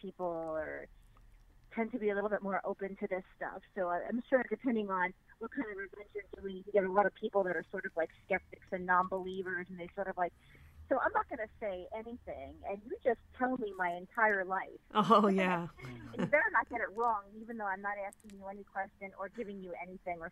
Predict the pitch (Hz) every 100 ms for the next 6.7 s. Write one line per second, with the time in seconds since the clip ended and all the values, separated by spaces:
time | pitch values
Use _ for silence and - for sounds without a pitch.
0 | - 165 170 170 180 - 214 208 208 -
1 | 370 370 349 302 - 156 147 165 - -
2 | - - - 185 196 233 196 196 190 180
3 | 196 185 160 135 - - 196 180 175 -
4 | 165 156 156 - - - - 175 156 135
5 | 76 190 185 185 175 175 160 165 165 -
6 | 120 - 170 180 190 190